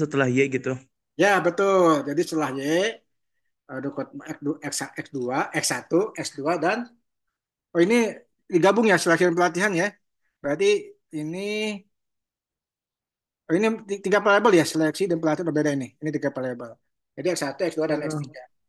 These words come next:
Speaker 2: Ya.
Speaker 1: Pak, mohon maaf, untuk X satu rekrutmen, selek-, dan seleksi sebetulnya. Jadi X satunya rekrutmen dan seleksi, pelatihan itu X dua,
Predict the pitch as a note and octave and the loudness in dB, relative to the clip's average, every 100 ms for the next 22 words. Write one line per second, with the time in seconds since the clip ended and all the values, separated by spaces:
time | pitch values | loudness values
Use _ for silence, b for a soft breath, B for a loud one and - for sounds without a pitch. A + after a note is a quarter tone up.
0 | _ _ B2 C#3 D#3 D#3+ D#3 D3+ C#3+ D#3 | _ _ -16 0 2 4 4 2 0 0
1 | D3+ D3 E3 D3 - B2+ B2+ E3 D#3 D3 | 0 0 0 -2 0 -2 2 2 4 4
2 | D3 C#3 D#3+ E3+ E3+ E3 C#3+ C#3 _ C#3 | 2 4 2 2 0 0 0 0 _ 0
3 | D3+ D3 C3+ C3 - D#3+ C#3+ C3 B2 B2 | 2 2 0 0 0 -2 -2 0 0 2
4 | B2 - _ _ _ _ _ _ - C3 | -2 -4 _ _ _ _ _ _ 2 4
5 | D3+ D3 C#3 - D#3+ D#3 D3 C3+ C#3 C3+ | 4 4 -2 0 2 2 -2 -6 -8 -8
6 | C3+ A#2+ - - C#3+ F3+ E3 - C#3 C3+ | -2 -2 2 6 8 8 6 2 2 4
7 | C#3 C#3 C3 - - C3+ A#2+ | 2 2 0 0 -2 -2 2